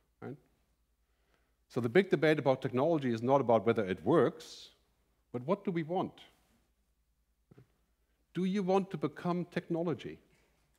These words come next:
I mean, that's the story of <laughs> technology, right? I mean, if you live in, in, in Silicon Valley or in China, the story is that we're going to become technology, merging with technology, connecting ourselves directly to the internet. So point number one,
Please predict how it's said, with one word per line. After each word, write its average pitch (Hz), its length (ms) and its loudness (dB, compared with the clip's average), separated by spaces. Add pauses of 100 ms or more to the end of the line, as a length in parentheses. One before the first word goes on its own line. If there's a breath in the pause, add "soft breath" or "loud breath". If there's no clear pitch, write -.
(580)
I 143 40 -4
mean, 143 120 2
that's 175 220 2
the 151 100 -2
story 170 420 2
of 101 160 0
<laughs> - 80 0
technology, 147 580 0
right? 120 220 -2 (340 loud breath)
I 131 80 2
mean, 139 240 2
if 135 160 0
you 156 100 2
live 170 160 2
in, 147 180 -2
in, 131 320 2
in 120 160 -2
Silicon 127 400 0
Valley 135 320 4
or 107 160 2
in 107 80 -2
China, 139 440 0 (360 loud breath)
the 131 60 -4
story 147 480 2
is 131 160 0
that 143 160 -4
we're 185 200 0
going 135 220 -2
to 135 60 -8
become 127 360 -6
technology, 208 680 -8 (120)
merging 113 880 -2 (180)
with 110 160 -6
technology, 98 560 -4 (320 soft breath)
connecting 151 460 -4
ourselves 117 460 -2
directly 113 640 -2
to - 120 -10
the 107 100 -4
internet. 104 440 -6 (880 soft breath)
So 175 160 2
point 202 280 4
number 185 180 0
one, 196 360 4